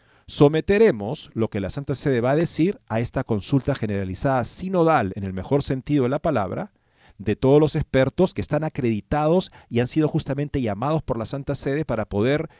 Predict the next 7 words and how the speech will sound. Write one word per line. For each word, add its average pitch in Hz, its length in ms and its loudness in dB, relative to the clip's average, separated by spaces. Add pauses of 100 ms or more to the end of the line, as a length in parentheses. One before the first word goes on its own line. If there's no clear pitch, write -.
(220)
escudriñar 127 1080 2
esas 107 200 -8
declaraciones, 98 560 -6
de 107 80 -6
modo 135 240 2
que 165 300 -4
expresen 190 800 -2